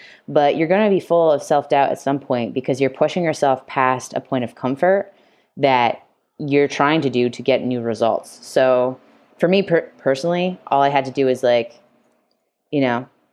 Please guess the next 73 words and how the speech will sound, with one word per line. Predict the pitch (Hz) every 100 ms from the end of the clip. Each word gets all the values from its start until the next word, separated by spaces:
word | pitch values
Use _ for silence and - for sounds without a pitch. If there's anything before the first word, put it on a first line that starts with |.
| _
talk | - 131
to | -
somebody | 139 131 127
that, | 123 120 - -
uh, | 123 117
I | 120
talked | 127 123
to | 131
my | 123 120 117 113 120 - _ _ - 123
boyfriend | 123 131 123
Luke, | 127 135 -
and | 127 123 120 117
I | 113
was | 117
like, | 117
"Hey, | 120 120 123
this | 127
is | 123
what | 123
I'm | 120
doing." | 127
He's | 127
like, | 127
"Hey, | 156 156
you're | 143
really | 151 151
good |
at | 160
this. | 135 120 -
You |
should | -
just | 131
keep | - 127
going." | 139 131 120
I |
was | 117
like, | 117
"Great, | - 131 - -
thank | 131 147
you |
very | 139 143
much." | 160 - - - _ _ _ _ _ _ -
Um, | 135 131 127 131
so | - 135 131 131 131
it | 139 -
helps | 143 156 -
to | 151
have | 131
somebody | - 135 131 127
who | 143 131 123
has | 117 120
an | 123
outside | 127 127 120
perspective | 120 - 117 117 135 127
and | 117
won't | 120 117
bullshit | 120 127 175
you | - 196 190
and | 127
be | 123
like, | 117 123
"Yeah, | 117
no, | 113 117
you're | 117 123
actually | 127 - 117
really | 117 110
good | 113
at | 113
this. | 110 117 -
You |
should | - 120
keep | 113
going." | 113 117 113 127